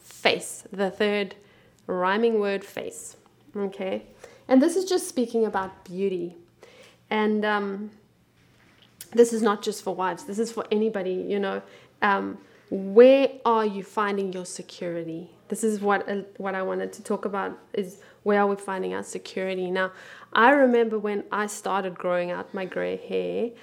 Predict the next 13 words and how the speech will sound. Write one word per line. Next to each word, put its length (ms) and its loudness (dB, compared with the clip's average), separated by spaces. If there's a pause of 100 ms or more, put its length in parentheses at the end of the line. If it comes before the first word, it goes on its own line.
(280)
um, 540 -4
I 140 -4
had 280 -6 (120)
black 400 -4
hair 280 -2
and 140 -2
then 80 -2
I 80 0
would 180 -4
dye 280 -4
it, 260 -8
and 180 -6
then 380 -2